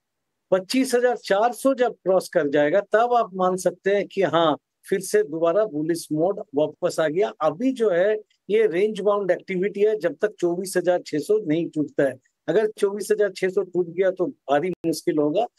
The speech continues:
जहां तक बैंक निफ्टी का सवाल है, बैंक निफ्टी अगर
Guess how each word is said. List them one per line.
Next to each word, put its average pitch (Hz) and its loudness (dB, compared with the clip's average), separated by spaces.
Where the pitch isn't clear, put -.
जहां 196 4
तक 226 0
बैंक 226 2
निफ्टी 254 0
का 240 4
सवाल 220 0
है, 254 0
बैंक 208 0
निफ्टी 208 -2
अगर 208 2